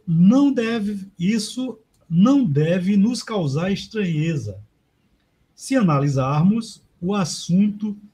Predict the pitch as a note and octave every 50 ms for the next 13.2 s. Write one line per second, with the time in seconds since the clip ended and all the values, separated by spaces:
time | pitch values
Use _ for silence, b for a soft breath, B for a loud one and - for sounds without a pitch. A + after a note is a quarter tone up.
0 | _ _ _ - - - G3+ G3 F3+ D#3 F#3 G3+ G#3+ G3+ F3 G3 G#3+ C4 C4+ B3
1 | - A3 G3+ F3 D3 F3 E3 D3+ C#3+ C3 - - - - C#3+ C#3+ D3+ E3+ F#3+ G3
2 | F#3+ - - _ _ _ _ _ _ _ _ _ _ _ _ _ _ - G#3+ A#3
3 | A#3 A#3+ A3 - - - - C4+ D4 C#4+ B3+ F3 - - - D3+ D3+ D#3 E3 D3+
4 | E3+ F#3 F#3+ - - _ _ _ _ _ _ _ _ _ _ _ _ _ _ _
5 | _ _ F3 E3+ E3 D3+ C#3+ C#3 D3+ E3 D#3+ D#3 F3 E3+ D3 - - - - -
6 | C#3+ E3 E3 D#3 C#3+ - - - - D3 D3+ D#3+ C#3+ - - E3 D3 - - F#3+
7 | C3+ A2+ G2+ F#2+ G2+ G#2+ - - - - _ _ _ _ _ _ _ _ _ _
8 | _ _ _ _ _ _ _ _ _ _ _ _ _ _ _ _ _ _ _ -
9 | - A#3 B3+ B3 A#3+ A3+ A#3 C4 B3+ A3+ F3+ F3 D#3+ D3 - D#3 C#3 C#3+ C3+ A#2+
10 | A2 A2+ C#3 E3+ F#3 F3 D3+ E3 D3 - D3+ D#3+ A3+ A3+ - G#3 A3 G#3 A3 C4+
11 | B3+ F3+ C#3+ D3+ D#3 F3 F#3+ G3 G3+ G#3+ G#3 G3 - - - _ _ _ G3+ A3
12 | A3 G#3+ G#3 G#3 G3+ F#3 E3+ E3+ E3+ E3+ E3+ G3 F#3+ E3+ D#3 D#3 D#3+ E3+ E3+ E3
13 | - G3+ G3+ G3+